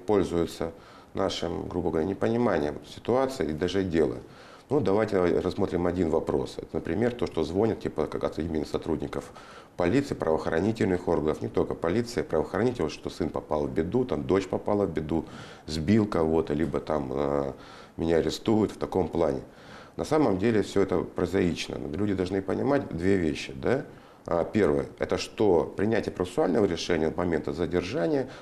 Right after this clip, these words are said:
совершения преступления и принятие процессуального задействован не один человек, а группа лиц, с которым фактически, э, сговор, э, невозможен фактически, потому что, э, одни задержали,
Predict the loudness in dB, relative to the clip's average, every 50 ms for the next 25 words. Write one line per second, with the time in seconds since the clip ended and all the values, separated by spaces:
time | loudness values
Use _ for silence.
0 | -16 -8 -4 -4 -2 -2 0 0 0 0 0 -2 -2 -6 -8 -2 -2 -2 0 2
1 | 2 2 4 2 2 -2 -2 -2 -2 0 0 0 0 -2 -4 -8 -8 -2 0 0
2 | 0 2 0 0 2 2 0 0 0 -2 -2 0 0 0 0 0 0 -2 -2 -4
3 | -4 -2 0 2 2 2 2 0 -2 -12 -16 -14 -8 -4 -2 0 2 4 2 2
4 | 2 2 2 2 2 0 0 0 -4 -4 0 0 2 2 2 0 -2 -4 -2 -2
5 | -4 -2 -2 -4 -4 -4 -6 -6 -6 -6 -8 -14 -20 -20 -18 -10 -4 0 0 2
6 | 2 4 2 2 2 2 2 4 4 4 2 2 -2 -4 -4 -2 -2 0 0 0
7 | -2 -2 -4 -6 -8 -14 -20 -20 -20 -20 -20 -20 -16 -10 -8 -6 -4 -2 0 2
8 | 2 4 2 4 4 4 4 2 2 -2 -4 -6 -6 -6 -6 -8 -8 -8 -12 -12
9 | -14 -14 -10 -4 0 2 2 2 0 2 2 2 2 2 0 -6 -14 -16 -16 -18
10 | -18 -16 -8 -4 -2 0 0 0 2 2 0 2 2 2 2 2 2 2 0 0
11 | 2 2 2 2 2 2 0 -2